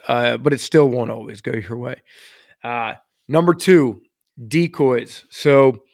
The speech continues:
there are a lot of folks out there who take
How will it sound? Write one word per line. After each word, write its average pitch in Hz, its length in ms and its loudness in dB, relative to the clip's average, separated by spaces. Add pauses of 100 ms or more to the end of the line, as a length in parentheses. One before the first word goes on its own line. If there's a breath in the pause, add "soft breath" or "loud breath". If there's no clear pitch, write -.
(240)
there 139 180 2
are 147 240 4
a 131 80 0
lot 135 400 0
of - 100 -8
folks 156 480 0
out 117 240 -4
there 110 360 -4 (1080)
who 131 440 2 (1500 soft breath)
take 160 460 0